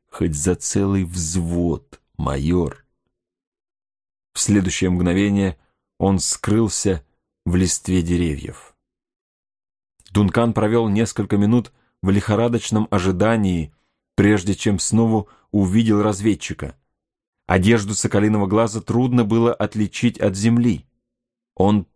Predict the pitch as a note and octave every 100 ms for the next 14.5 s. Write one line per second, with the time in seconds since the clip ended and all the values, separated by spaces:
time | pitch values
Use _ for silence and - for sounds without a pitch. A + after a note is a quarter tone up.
0 | - B2+ A#2 E2+ - - - _ _ _
1 | _ - F#2 G#2 G#2+ A2 G2 F#2 B2+ A#2
2 | - - - - _ _ _ - G2 A2
3 | A#2 A2 G#2+ G#2+ G#2 A2+ G#2+ - G#2+ -
4 | - F#2 G#2 - G#2 G#2 G#2 - - -
5 | G#2+ E2 - _ _ _ _ _ _ _
6 | - F#2 G#2 G2+ A#2 A#2+ B2+ A#2+ A2+ A#2
7 | B2+ - A2 - A2 - - B2+ A#2 F2+
8 | - F#2+ G2 F2+ G2 B2 A#2+ - B2 -
9 | _ _ G#2+ G2+ - G#2+ G#2 A2+ G2+ E2
10 | - F2+ F#2 A2+ A#2+ F2+ E2+ D#2 _ _
11 | F#2+ F#2 A2+ A2+ G2+ G#2+ G#2+ G2 G#2 G2
12 | F#2+ G2+ G2 E2+ - - - _ _ _
13 | _ _ _ _ _ _ _ F2+ A2 A2+
14 | A2+ B2 C#3 G#2+ E2+